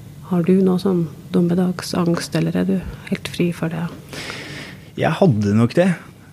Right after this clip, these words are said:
Speaker 2: eh, i begynnelsen, fordi, eh, selvfølgelig etter, etter så mange år, eh,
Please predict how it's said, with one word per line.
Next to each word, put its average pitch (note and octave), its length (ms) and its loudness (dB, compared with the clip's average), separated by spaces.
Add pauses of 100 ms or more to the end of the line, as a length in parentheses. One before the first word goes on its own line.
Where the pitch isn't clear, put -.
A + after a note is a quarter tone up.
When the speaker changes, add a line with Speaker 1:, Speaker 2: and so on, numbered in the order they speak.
Speaker 2:
eh, C3 260 -2
i - 140 0
begynnelsen, B2+ 400 2
fordi, B2+ 400 2
eh, B2 180 2
selvfølgelig A#2+ 460 0
etter, A2+ 380 -4 (180)
etter A2 420 -6
så A2+ 260 2
mange G#2+ 280 6
år, A#2 240 4 (320)
eh, G#2 160 -6